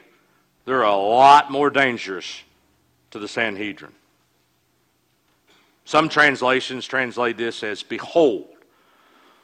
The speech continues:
or basically, "You're not gonna believe this." The guys you put in jail, they're in the temple.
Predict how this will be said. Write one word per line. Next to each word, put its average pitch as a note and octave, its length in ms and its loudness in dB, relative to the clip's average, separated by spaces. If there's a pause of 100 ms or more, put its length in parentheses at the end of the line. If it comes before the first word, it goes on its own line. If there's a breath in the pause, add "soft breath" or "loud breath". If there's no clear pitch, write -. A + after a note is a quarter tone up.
(260 soft breath)
or A2 160 -6
basically, A#2+ 680 -2 (400)
"You're A2+ 420 -2
not A#2+ 240 4
gonna G#2 160 -6
believe G2 340 -10
this." - 380 -20 (1900)
The A#2 100 -12
guys C3 380 4
you C3+ 80 -6
put C#3 200 -2
in A#2 60 -10
jail, C3+ 400 0 (1200)
they're A2+ 320 -4
in F2 60 -6
the D#2+ 80 -12
temple. - 340 -18